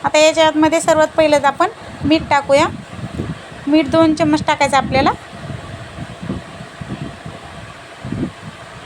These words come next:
आणि हाताने सगळीकडे असं चोळून घ्यायचं आहे, म्हणजे मीठ एकदम व्यवस्थित सगळ्या कारल्याला लागेल. हे बघा, अशा पद्धतीने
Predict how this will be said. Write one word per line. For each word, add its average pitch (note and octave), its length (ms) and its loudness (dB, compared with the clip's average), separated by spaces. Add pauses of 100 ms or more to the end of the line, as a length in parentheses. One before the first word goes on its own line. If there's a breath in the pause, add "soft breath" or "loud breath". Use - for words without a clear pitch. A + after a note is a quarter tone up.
(680)
आणि C4+ 140 -2
हाताने D4+ 380 0
सगळीकडे D4+ 480 0
असं D4+ 200 2
चोळून E4+ 440 4
घ्यायचं C#4+ 300 2
आहे, E4+ 80 4 (360)
म्हणजे C#4 200 2
मीठ D4+ 340 2
एकदम D4 360 0
व्यवस्थित D4 540 0
सगळ्या C#4+ 360 4 (120)
कारल्याला C4 420 2
लागेल. B3+ 300 2
हे - 420 -6
बघा, A3+ 140 0
अशा A#3+ 200 -4
पद्धतीने B3 400 -6